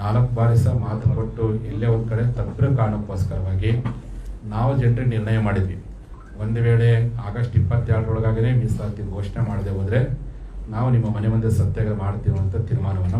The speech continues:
ಮಾಡಿದ್ವಿ. ಆ ಪ್ರಕಾರವಾಗಿ ಇವತ್ತು ನಡೆದಂಥ ಸಭೆಯಲ್ಲಿ ಅಧಿವೇಶನ ಇರೋದ್ರಿಂದ ಸನ್ಮಾನ್ಯ ಮುಖ್ಯಮಂತ್ರಿಗಳಿಗೆ ಮತ್ತಷ್ಟು ಒತ್ತಡವನ್ನ ಹಾಕ್ಬೇಕನ್ನೋ ಉದ್ದೇಶಕ್ಕೋಸ್ಕರವಾಗಿ ಈಗಾಗಲೇ ಅವ್ರು ತೆಗೆದುಕೊಂಡಂಥ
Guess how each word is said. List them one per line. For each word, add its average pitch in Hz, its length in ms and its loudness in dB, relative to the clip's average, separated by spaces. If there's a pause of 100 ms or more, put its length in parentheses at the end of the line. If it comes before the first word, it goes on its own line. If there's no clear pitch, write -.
ಮಾಡಿದ್ವಿ. 101 280 -2 (640)
ಆ 92 40 -6 (140)
ಪ್ರಕಾರವಾಗಿ 107 560 0 (240)
ಇವತ್ತು 98 300 -4
ನಡೆದಂಥ 110 320 0 (140)
ಸಭೆಯಲ್ಲಿ 98 420 0 (720)
ಅಧಿವೇಶನ 123 480 2 (320)
ಇರೋದ್ರಿಂದ 98 440 -2 (680)
ಸನ್ಮಾನ್ಯ 113 460 2
ಮುಖ್ಯಮಂತ್ರಿಗಳಿಗೆ 113 760 0
ಮತ್ತಷ್ಟು 104 400 -4 (100)
ಒತ್ತಡವನ್ನ 110 460 -2 (120)
ಹಾಕ್ಬೇಕನ್ನೋ 98 500 -2
ಉದ್ದೇಶಕ್ಕೋಸ್ಕರವಾಗಿ 92 1000 -2 (760)
ಈಗಾಗಲೇ 120 420 4
ಅವ್ರು 113 240 2
ತೆಗೆದುಕೊಂಡಂಥ 120 540 -2